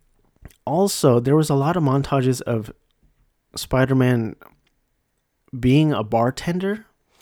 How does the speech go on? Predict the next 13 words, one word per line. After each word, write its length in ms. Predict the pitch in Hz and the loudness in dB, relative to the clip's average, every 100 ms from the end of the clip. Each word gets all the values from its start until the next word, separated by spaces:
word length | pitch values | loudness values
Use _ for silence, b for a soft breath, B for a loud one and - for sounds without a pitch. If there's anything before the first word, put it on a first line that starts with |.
| b b b b b b b b b _ _ _ _ _ | b b b b b b b b b _ _ _ _ _
like, 320 | 139 120 110 - | -2 0 0 -4
throwing 400 | 120 117 123 123 | 0 4 4 2
around 360 | 120 120 117 | 2 2 0
bottles, 440 | 110 110 113 113 - | 0 0 0 -4 -6
and 260 | 127 120 127 | -8 -6 -4
I 140 | 117 | -6
think 460 | - - 131 123 - | -4 0 0 0 -2
the 120 | 117 | -6
point 320 | - 123 123 | -2 -2 -2
of 120 | 117 | -2
that 280 | 110 110 - | -4 -4 -6
was, 240 | 113 101 | -8 -6
like, 400 | 110 104 107 - | -4 -4 -6 -12